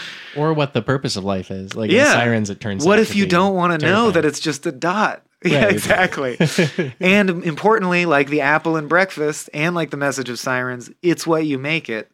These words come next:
Speaker 2: So let's not look for the real answer 'cause it's probably disappointing. Let's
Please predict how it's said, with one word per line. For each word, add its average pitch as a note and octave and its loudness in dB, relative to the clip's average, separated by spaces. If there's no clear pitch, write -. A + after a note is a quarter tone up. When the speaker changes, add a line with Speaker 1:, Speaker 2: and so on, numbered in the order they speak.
Speaker 2:
So - -4
let's D3+ 2
not D#3 0
look E3+ -2
for - -6
the C#3+ 0
real D3 2
answer B2+ -2
'cause A#2+ -8
it's A#2+ -10
probably C3 -2
disappointing. A#2+ -8
Let's C#3+ 0